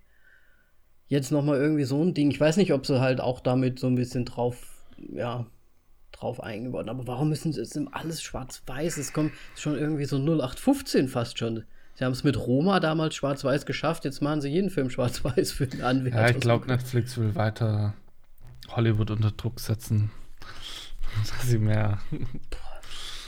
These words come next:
Speaker 2: anerkannt
Speaker 1: Ja.
Speaker 2: werden. Also, ich mein, mit Mank und sowas find ich
Speaker 1: Ja,
Speaker 2: schon,
Speaker 1: ich
Speaker 2: also
Speaker 1: Ja,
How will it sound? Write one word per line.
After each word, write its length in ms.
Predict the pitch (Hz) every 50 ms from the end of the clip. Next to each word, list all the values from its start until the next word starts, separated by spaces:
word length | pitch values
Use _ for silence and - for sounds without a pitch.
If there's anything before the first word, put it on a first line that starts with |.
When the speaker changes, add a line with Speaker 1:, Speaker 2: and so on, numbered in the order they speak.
| - - - - - - - - - - - - - - - - - - - -
Speaker 2:
anerkannt 580 | 117 113 110 110 107 113 117 120 107 104 -
Speaker 1:
Ja. 40 | - 113 107
Speaker 2:
werden. 340 | 104 104 101 101 107 110 - - - - - - - - - - - - - - - - - - - - -
Also, 260 | - 127 113 113 110 98
ich 120 | - - - - - - - - - - - - - - - - - 120
mein, 380 | 110 110 107 104 101 98 98 - - - - - -
mit 240 | - - 110 - -
Mank 380 | 123 113 107 110 117 120 117 113
und 140 | 117 113 107
sowas 560 | 113 113 110 110 110 110 107 - - - - - - - - - - - - - - - - - - - - - - - - - - - - - - - - - - - - - - - - - - - - - - - - - - - - - - - - - - -
find 260 | 156 - - 143 139 127
ich 40 | 117
Speaker 1:
Ja, 140 | 160 165 156 113
Speaker 2:
schon, 140 | 113 107 104 98 - - - - - - -
Speaker 1:
ich 80 | - -
Speaker 2:
also 300 | 123 110 104 101 101 98 - - - - - - - - - - - - - - -
Speaker 1:
Ja, 380 | - - 139 151 160 170 160